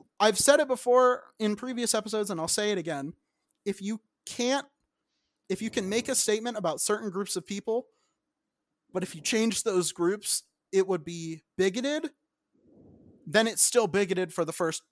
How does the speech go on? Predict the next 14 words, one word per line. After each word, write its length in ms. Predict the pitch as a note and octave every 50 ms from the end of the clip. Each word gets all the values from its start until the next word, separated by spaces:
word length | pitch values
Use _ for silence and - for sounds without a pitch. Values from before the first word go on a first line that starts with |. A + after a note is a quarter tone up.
| _ _ -
group 220 | - E3 D#3 -
of 100 | D3+ -
people, 400 | - G#3+ G3 - B2 A2 - - _ _ _ _ _ - - _ -
you 100 | C#3+ D#3
know? 240 | D3 C#3+ D3+ F3+ G3 _ _ _ _ _ _ _ -
Like, 260 | D#3 D3+ - - _ _ _ _ _ _ _ _ _
if 200 | - F#3 F3+ -
you 100 | G3+ A#3+
made 360 | B3 A#3+ B3 B3+ B3+ G3 E3+ E3
the 140 | A3+ A3+ - -
opposite 540 | F#3 G3 G#3+ A3+ - A3 F3+ F3 G3+ F#3+
of 100 | F3+ D#3
this 180 | E3 F3+ F3 -
movie, 380 | F#3 E3+ D#3+ C3+ A2+ G#2 F#2+